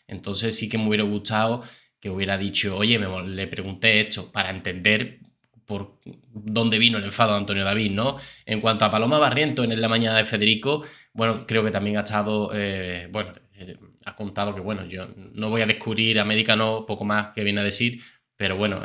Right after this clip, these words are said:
aparte del rocismo, hemos tenido enfrentamientos en televisión, lo que da a entender, y bueno, ya lo conozco y no, no es alguien que, que le agrade, ¿no? Pero es verdad que Beatriz Miranda no lo conocía y que ya con una sola llamada, eh, se pregunta que, bueno, qué, qué tipo de persona es, qué tipo de perfil busca,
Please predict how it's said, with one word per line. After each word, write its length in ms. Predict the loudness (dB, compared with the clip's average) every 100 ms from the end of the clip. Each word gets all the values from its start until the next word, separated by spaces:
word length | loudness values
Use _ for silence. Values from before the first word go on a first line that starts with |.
| -8 -14 -10
aparte 300 | -6 -4 -2
del 80 | -2
rocismo, 720 | 0 4 4 4 2 0 -4
hemos 160 | -8 -8
tenido 280 | 0 0 2
enfrentamientos 540 | -2 -4 -2 -2 0
en 120 | -2
televisión, 520 | -2 0 2 2 2
lo 120 | 0 -2
que 60 |
da 60 | -2
a 20 |
entender, 500 | 0 0 2 2 -2 -10 -20 _
y 80 | -6
bueno, 200 | -2 0
ya 160 | 0
lo 120 | 0
conozco 360 | 0 -2 -2 -2
y 60 | -2
no, 280 | -2 -4
no 220 | -2 0 2
es 80 |
alguien 280 | 2 0 0
que, 300 | 0 0 0
que 120 | 0 4
le 80 |
agrade, 340 | 6 6 4 2
¿no? 220 | -2 -4 -10 -20 _
Pero 180 | 2 4
es 40 |
verdad 280 | 4 4 6
que 120 | 4
Beatriz 360 | 4 4 2 0
Miranda 340 | 2 2 2
no 140 | 2 2
lo 100 | 2
conocía 540 | 0 -2 0 0 -2 -10 _ _ -6
y 120 | -2 2
que 140 | 4
ya 160 | 4 4
con 140 | 2
una 180 | 2 2
sola 220 | 2 0
llamada, 500 | 2 2 2 0 0
eh, 320 | -4 -6 -6 -8
se 180 | -4 -4
pregunta 720 | -4 -4 -2 -2 0 -2 -2
que, 540 | -4 -4 -4 -6 -8 -10
bueno, 320 | -8 -10 -14
qué, 120 | -18
qué 180 | -4 -2
tipo 280 | 0 0 0
de 60 |
persona 440 | 0 0 2 4 4
es, 60 |
qué 80 | 4
tipo 180 | -2 -2
de 60 | -4
perfil 320 | -4 -2 -2
busca, 560 | -2 0 0 0 -4